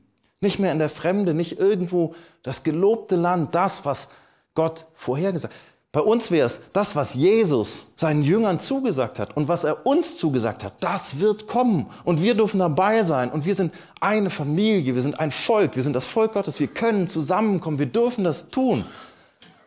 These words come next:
Und die sind einfach losgezogen und haben gesagt, „Ja, was soll's? Was soll der Kram hier hinter uns? Ich erachte das alles für Dreck“, um Paulus zu zitieren.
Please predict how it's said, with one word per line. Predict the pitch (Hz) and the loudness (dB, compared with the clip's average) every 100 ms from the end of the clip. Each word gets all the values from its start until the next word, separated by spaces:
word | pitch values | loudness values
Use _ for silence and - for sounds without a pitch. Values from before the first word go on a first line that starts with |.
| _ | _
Und | - 233 | -2 0
die | |
sind | 185 143 | 0 -2
einfach | 113 113 151 | -4 -6 -8
losgezogen | 240 269 254 156 - 120 110 | -4 -4 -4 -6 -4 -4 -4
und | 120 | -4
haben | 139 | -4
gesagt, | 135 147 - - - | -4 -4 -6 -16 -8
„Ja, | 208 | -4
was | 190 - | -4 0
soll's? | 240 240 240 - | 0 0 -2 -4
Was | 156 | -2
soll | - 208 | 0 0
der | 165 | -2
Kram | - 135 120 127 110 | -2 0 2 2 0
hier | 107 | 0
hinter | 107 101 98 | -2 -2 -4
uns? | 82 92 | -4 -6
Ich | 123 131 | -6 -2
erachte | - 160 - 160 | -2 -4 -6 -4
das | 135 127 | -4 -2
alles | 156 175 170 | -2 -2 -4
für | - | -8
Dreck“, | 113 - 214 - - - _ _ _ _ _ | -8 -4 -4 -4 -20 -20 _ _ _ _ _
um | 98 92 87 | -6 -6 -4
Paulus | 131 147 101 - | 0 0 0 -4
zu | 82 | -12
zitieren. | - 76 - 73 | -14 -14 -12 -10